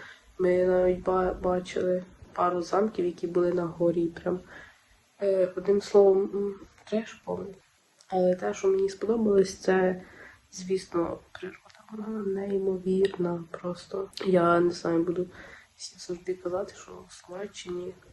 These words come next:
неймовірно, просто неймовірно. Ну от, от така історія получилась.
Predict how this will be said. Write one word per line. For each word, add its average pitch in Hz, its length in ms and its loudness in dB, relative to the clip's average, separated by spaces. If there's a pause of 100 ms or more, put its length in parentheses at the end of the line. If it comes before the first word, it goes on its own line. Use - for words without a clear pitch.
(480)
неймовірно, 180 760 -2
просто 190 480 -4
неймовірно. 175 640 -4 (200)
Ну 208 180 4
от, 196 180 -2
от 202 120 -10
така 254 220 2
історія 180 440 4
получилась. - 760 0